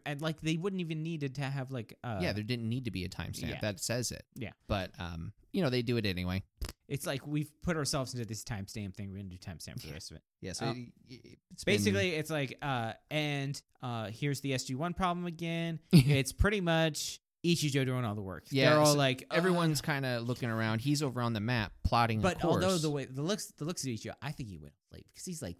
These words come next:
Speaker 1: f-, fine.
Speaker 2: Yeah, yeah, he looks like
Speaker 1: <laughs>
Speaker 2: he's had at least two five-hour energies. I mean,
Speaker 1: Yeah. <laughs>
Speaker 2: everyone, he's tip-top shape. Everyone has, like, their, their shirts unbuttoned and their hair is all, like, messed up.
Speaker 1: Yeah,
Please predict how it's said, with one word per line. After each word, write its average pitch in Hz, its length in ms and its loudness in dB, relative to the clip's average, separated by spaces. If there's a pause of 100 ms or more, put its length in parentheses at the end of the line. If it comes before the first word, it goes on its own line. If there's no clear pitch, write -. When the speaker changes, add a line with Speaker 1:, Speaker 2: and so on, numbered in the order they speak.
(120)
Speaker 1:
f-, 104 160 -12
fine. 92 460 -10
Speaker 2:
Yeah, 123 200 4 (300)
yeah, 113 160 0
he 135 160 4
looks 147 180 2
like 117 120 0
Speaker 1:
<laughs> 117 80 -2
Speaker 2:
he's 113 420 0
had 117 480 0
at 101 160 -2
least 120 240 0
two 117 160 -2
five-hour 92 480 -2
energies. 90 500 -4
I - 60 -2
mean, 170 100 2
Speaker 1:
Yeah. 170 160 2 (400)
<laughs> - 280 4 (460)
Speaker 2:
everyone, 147 300 2
he's 196 160 2
tip-top 143 420 0
shape. 127 240 -2
Everyone 123 300 2
has, 113 220 0
like, 95 160 -2
their, 92 260 -4
their 98 140 -4
shirts 139 300 0
unbuttoned 123 540 -2
and 104 100 -4
their 95 100 -2
hair 127 260 0
is 131 120 -2
all, 120 200 -2
like, 127 220 -6
messed 120 360 -4
up. 131 80 2
Speaker 1:
Yeah, 180 200 2